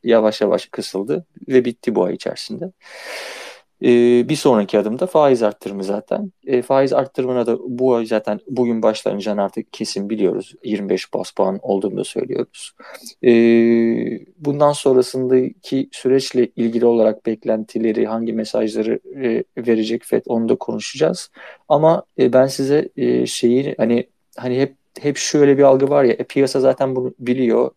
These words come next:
fiyatlamıştır ama pilo-, şey yapıyordur, hani bunu fiyatlamıştır. E, tabii ki de fiyatlamıştır, tabii ki de sürpriz olmayacak ama bu, bu gibi günlerde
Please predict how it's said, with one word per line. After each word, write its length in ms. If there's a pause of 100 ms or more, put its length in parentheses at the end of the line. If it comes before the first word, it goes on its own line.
fiyatlamıştır 920
ama 220
pilo-, 400 (240)
şey 200
yapıyordur, 400
hani 300
bunu 200
fiyatlamıştır. 720
E, 60 (580)
tabii 240
ki 100
de 80
fiyatlamıştır, 760
tabii 180
ki 80
de 80
sürpriz 340
olmayacak 480
ama 200
bu, 200 (400)
bu 180
gibi 180
günlerde 640